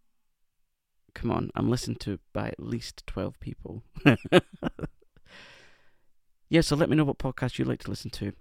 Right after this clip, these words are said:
And, yeah, I am gonna end this episode here because I have got something exciting to do.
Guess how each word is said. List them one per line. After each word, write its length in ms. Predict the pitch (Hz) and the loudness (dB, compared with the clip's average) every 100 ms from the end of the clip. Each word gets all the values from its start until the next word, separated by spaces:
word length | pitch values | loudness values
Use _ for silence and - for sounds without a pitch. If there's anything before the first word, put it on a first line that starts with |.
| - _ _ _ _ _ - - _ - | -18 _ _ _ _ _ -20 -20 _ 2
And, 380 | 120 123 123 - _ - | 4 4 0 -4 _ 2
yeah, 240 | 190 123 - - | 4 4 2 2
I 140 | 160 | 4
am 100 | 165 | 2
gonna 160 | 165 151 | 2 2
end 300 | 143 139 - | 2 2 0
this 280 | 135 131 - | -2 -2 -4
episode 380 | 117 120 - 120 | -4 -4 -6 -6
here 220 | - 117 | -2 -2
because 420 | - - 107 104 - | -2 -4 -2 -2 -4
I 140 | 110 104 | 0 0
have 260 | 107 107 | 0 -2
got 220 | - 110 - | -4 -6 -4
something 560 | 117 110 - 110 107 - | -4 -4 -2 -2 -2 -6
exciting 580 | - - 110 107 104 104 | -10 -4 -4 -2 -4 -4
to 100 | - | -2
do. 240 | 101 | 0